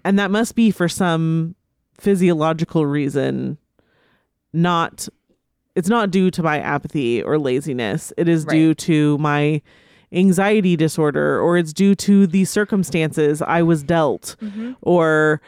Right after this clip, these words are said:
Speaker 1: um, <sighs> sometimes it's the consequences of our sin.
Speaker 2: Mm-hmm.
Speaker 1: Sometimes things are harder
Speaker 2: Mm-hmm.
Speaker 1: for us than others. I'm not, like,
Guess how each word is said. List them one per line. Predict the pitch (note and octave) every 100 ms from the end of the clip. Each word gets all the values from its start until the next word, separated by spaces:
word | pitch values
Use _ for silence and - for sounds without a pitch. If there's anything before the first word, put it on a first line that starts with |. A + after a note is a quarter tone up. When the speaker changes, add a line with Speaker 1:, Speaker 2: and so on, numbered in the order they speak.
| _ _ _
Speaker 1:
um, | - E3+ D#3+ D3 D3 D3+ - _ _ _ _
<sighs> | - - - - -
sometimes | - B3 D#4+ C#4 G#3+
it's | F3
the | F3
consequences | E3 F#3 E3 - F3 D#3 D3+
of | D#3
our | C#3+ C#3
sin. | - B3 C3+ - - _ -
Speaker 2:
Mm-hmm. | G3+ G#3+ B3+ D#4+ _ _ _ _ _ _
Speaker 1:
Sometimes | - A3 A#3 A#3 F#3+
things | G3+ F3
are | E3
harder | - F3+ G3 A3 D3 D3 D3+ D#3+ - _ _ _ _ _
Speaker 2:
Mm-hmm. | F#3 F#3 A3 - _ _
Speaker 1:
for | - F3+
us | D3 D3+
than | - D3+
others. | C#3+ D3 C#3+ D#3 - -
I'm | F#3+
not, | A3+ - _ -
like, | A3 -